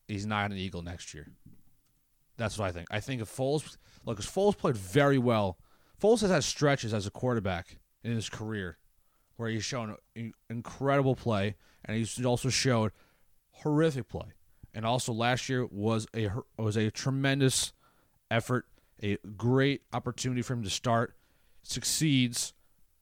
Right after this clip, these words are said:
plays super well, goes to the Super Bowl, wins it, beats the Patriots in dramatic fashion.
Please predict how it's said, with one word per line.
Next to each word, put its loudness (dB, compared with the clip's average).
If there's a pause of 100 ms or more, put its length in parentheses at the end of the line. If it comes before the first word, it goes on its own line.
(140)
plays 0
super -2
well, 0 (220)
goes 0
to 4
the 0
Super -8
Bowl, -4
wins 0
it, -10
beats 0
the -4
Patriots -2
in -10
dramatic -2
fashion. -2